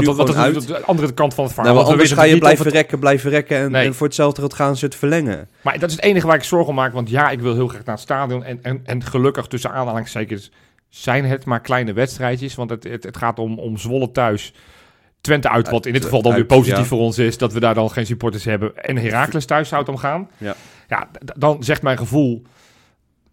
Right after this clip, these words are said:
Speaker 2: ondanks dat je met Feyenoord niks kan, eh, kan zeker weten, dat, dat, die zouden we kunnen missen. M-, maar tegelijkertijd, ja, je merkt wel, kijk naar afgelopen week, elke keer in die laatste minuut, eh, dat, ik geloof ook dat het wel te maken heeft met de support die we overal hebben. Of het nou in Berlijn is, of op het
Speaker 1: Tuurlijk.
Speaker 2: Spangen, of in eigen Kuip.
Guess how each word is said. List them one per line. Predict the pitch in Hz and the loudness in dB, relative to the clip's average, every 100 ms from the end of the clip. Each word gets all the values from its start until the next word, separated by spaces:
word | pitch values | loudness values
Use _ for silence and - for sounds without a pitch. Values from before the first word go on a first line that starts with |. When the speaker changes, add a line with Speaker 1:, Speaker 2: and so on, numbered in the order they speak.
| - | -8
Speaker 2:
ondanks | 120 110 | -4 -4
dat | 107 - | -4 -6
je | |
met | 113 | -6
Feyenoord | 175 110 101 | -4 -6 -6
niks | 113 120 | -8 -8
kan, | - 113 110 | -6 -4 -2
eh, | 101 | -4
kan | 113 | -4
zeker | 107 107 104 | -2 -2 -2
weten, | 98 95 92 | -4 -4 -8
dat, | 113 104 | -8 -6
dat, | 117 120 | -8 -6
die | 120 | -4
zouden | 123 120 | -4 -4
we | 104 | -6
kunnen | 120 104 | -6 -6
missen. | 107 - 131 | -8 -10 -12
M-, | - - | -14 -14
maar | - 131 | -6 -6
tegelijkertijd, | - 131 123 120 110 | -2 -4 0 0 -2
ja, | - 107 104 | -4 -6 -4
je | 101 120 | -4 -2
merkt | 123 120 | -4 -2
wel, | 120 110 107 | -2 -2 -4
kijk | 123 | -6
naar | 110 | -4
afgelopen | 120 123 127 120 113 | -2 0 2 2 0
week, | 120 120 | -2 -2
elke | - - 131 | -4 -4 -4
keer | 107 117 | -4 -2
in | |
die | 120 | 0
laatste | 123 117 - 120 | 0 -4 -6 -6
minuut, | 117 123 120 - | -2 -2 -2 -8
eh, | - | -14
dat, | 117 110 | -12 -12
ik | - | -2
geloof | 135 123 | 0 4
ook | 151 131 | 2 2
dat | |
het | 123 117 | -4 0
wel | 117 | 0
te | 117 | 0
maken | 120 120 117 | -2 -2 -2
heeft | 113 | -4
met | 113 113 | -4 -6
de | 110 | -8
support | 127 135 170 | -10 -6 -8
die | 160 | -6
we | 120 117 | -6 -4
overal | 120 104 101 | -4 -4 -4
hebben. | 107 | -4
Of | 113 | -2
het | 117 | 0
nou | 117 | -2
in | 113 | 0
Berlijn | 117 117 113 | -2 -2 -4
is, | 110 | -4
of | 110 110 | -6 -8
op | 123 | -6
het | 113 | 0
Speaker 1:
Tuurlijk. | 120 123 | 2 2
Speaker 2:
Spangen, | 113 - | 0 -4
of | 127 | -4
in | 117 | -4
eigen | 113 117 - | -2 -4 -2
Kuip. | 139 | -2